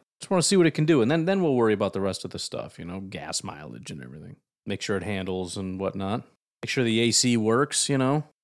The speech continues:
Um, looking at the edge rushers, Jonathan Garvin basically did his job as far as I can tell. Eighty-two pass rush grade. I can't be mad at that. You got one pressure on five attempts. That's twenty percent.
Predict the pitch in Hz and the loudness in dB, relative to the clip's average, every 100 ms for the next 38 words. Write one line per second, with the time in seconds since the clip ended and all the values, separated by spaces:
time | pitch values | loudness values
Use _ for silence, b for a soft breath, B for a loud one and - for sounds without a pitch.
0 | _ _ - 139 139 139 151 180 170 143 | _ _ -2 2 4 4 4 4 4 4
1 | 117 156 143 156 151 175 170 - - 135 | 4 2 4 4 4 4 2 0 -2 2
2 | 165 175 156 135 151 165 180 156 - - | 2 4 2 4 4 4 2 -2 -8 2
3 | 147 156 151 147 135 143 135 113 123 120 | 4 4 2 2 4 4 4 4 4 6
4 | 113 107 - 113 101 110 104 98 107 95 | 6 2 2 2 4 2 0 -2 -2 -2
5 | 135 143 151 143 147 135 131 127 - 135 | 0 0 0 -2 -2 0 0 0 0 -2
6 | 135 151 147 156 143 _ _ _ _ _ | -2 0 0 0 -6 _ _ _ _ _
7 | _ _ _ _ - 117 - 139 127 123 | _ _ _ _ -8 -8 -2 -2 0 2
8 | 117 110 95 90 - - _ _ - 120 | 2 2 -2 -6 -10 -16 _ _ -8 -2
9 | 113 98 127 135 - 131 127 135 117 110 | 0 2 0 0 2 0 0 0 0 0
10 | 123 120 117 110 123 101 107 - - _ | 0 0 0 -2 -2 -2 -4 -10 -12 _
11 | _ - - - 135 131 120 - 113 101 | _ -4 -4 -2 0 0 -2 -2 0 -2